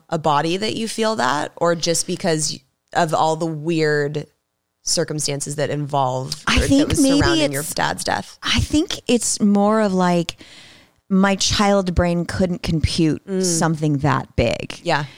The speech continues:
Speaker 2: So there just was never closure, even if there were no weird circumstances
Speaker 1: Yeah.
Speaker 2: surrounding. And I think there's always something that's just sort of lingering.
Speaker 1: Mm-hmm.
Speaker 2: I, um, I went to, uh, my dad's, my dad's funeral. I went, and it was obviously a closed casket. He'd been cremated.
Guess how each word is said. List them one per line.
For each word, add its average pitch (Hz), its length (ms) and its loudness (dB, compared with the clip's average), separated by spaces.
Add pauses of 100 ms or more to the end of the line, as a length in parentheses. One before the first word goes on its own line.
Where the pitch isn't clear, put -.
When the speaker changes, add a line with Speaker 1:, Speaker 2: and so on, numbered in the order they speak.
(100)
Speaker 2:
So 165 520 2
there 165 220 2
just 180 280 -2
was 170 220 2
never 151 260 2
closure, 156 640 -2
even 180 240 2
if 190 140 0
there 170 100 2
were 160 80 2
no 156 160 0
weird 143 480 0
circumstances 143 840 0
Speaker 1:
Yeah. 180 120 0
Speaker 2:
surrounding. 139 340 2
And 151 80 2
I 147 60 2
think 160 240 0
there's 156 220 0
always 143 540 2
something 143 560 0
that's 135 200 -2
just - 140 -2
sort 139 160 -2
of 135 100 -8
lingering. 151 680 2
Speaker 1:
Mm-hmm. 180 480 -6
Speaker 2:
I, 175 140 2
um, 147 200 0 (100)
I 165 80 2
went 165 220 2
to, 160 240 2
uh, 143 320 2 (220)
my 160 80 0
dad's, 147 260 0
my - 300 0
dad's 143 240 0
funeral. 175 480 2
I 147 140 2
went, 143 280 0
and 151 100 2
it 127 100 0
was 139 140 0
obviously 135 380 0
a 127 40 -4
closed 120 260 0
casket. 139 320 0
He'd 151 120 0
been 131 120 0
cremated. 127 720 0